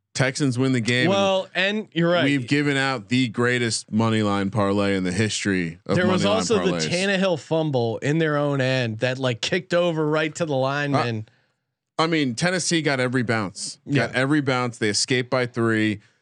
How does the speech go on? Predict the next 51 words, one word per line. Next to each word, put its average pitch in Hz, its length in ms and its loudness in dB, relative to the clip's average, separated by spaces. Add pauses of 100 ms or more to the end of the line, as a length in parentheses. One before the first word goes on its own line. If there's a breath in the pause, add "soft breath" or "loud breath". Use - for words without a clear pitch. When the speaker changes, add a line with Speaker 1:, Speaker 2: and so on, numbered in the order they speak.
(260 soft breath)
Speaker 1:
I, 131 80 0 (460)
really, 190 400 2
you 147 140 4
just 151 180 0
have 147 220 0
to, 113 240 -2
you, 135 360 -6
you 151 120 2
know, 123 100 2
we, 127 180 -2
we 156 200 2
might 156 340 0
root 120 320 -2
for 143 100 0
teams 139 300 0
in 123 60 -2
the 123 100 2
N 127 80 2
F 131 100 -2
C 123 280 2
East, 139 120 -4
but 123 80 -2
we're 127 160 2
A 151 140 2
F 127 140 -2
C 120 120 -2
South 98 320 0
specialists 92 540 -2
Speaker 2:
Yeah, 135 140 2
Speaker 1:
here 78 100 -2
on 80 80 -4
the 76 80 -4
Speaker 2:
we 123 80 2
Speaker 1:
Sports 139 180 2
Speaker 2:
are. 113 40 -4
Speaker 1:
Gambling 85 320 -2
Podcast. 80 460 -2
So 78 240 -6 (420)
Speaker 2:
Easy, 190 400 0
easy 143 420 0
cover 139 340 0
there. 120 380 0 (180)
Oh, 120 200 -2
speaking 147 340 -2
of 127 80 0
easy 110 240 -2
cover, 101 340 0
Washington 175 640 0
football 147 420 0
team 127 300 -2
twenty-two, 180 1160 0